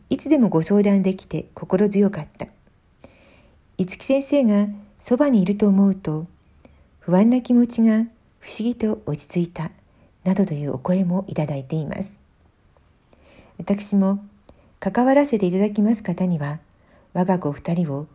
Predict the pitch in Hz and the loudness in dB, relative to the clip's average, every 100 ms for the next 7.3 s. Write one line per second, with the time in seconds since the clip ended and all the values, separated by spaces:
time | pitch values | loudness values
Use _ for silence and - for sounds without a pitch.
0 | _ - 180 233 247 202 165 147 170 185 | _ -8 2 2 2 0 0 0 0 2
1 | 190 190 - 170 196 196 190 143 139 - | 0 -4 -8 -4 0 -2 -2 -6 -6 -8
2 | _ _ - 170 170 165 165 160 160 160 | _ _ -4 -4 -2 -2 -2 -2 -4 -4
3 | 156 151 202 - _ _ _ _ _ _ | -6 -8 -10 -20 _ _ _ _ _ _
4 | _ - 170 180 180 180 170 165 - 220 | _ -2 0 2 0 0 -2 -2 0 2
5 | 226 202 220 220 220 208 214 170 - - | 2 0 2 2 0 0 0 0 -4 -6
6 | 254 247 - 156 - - 160 - 170 165 | -4 -4 -4 -8 -8 -12 -12 -6 -6 -6
7 | - - | -6 -10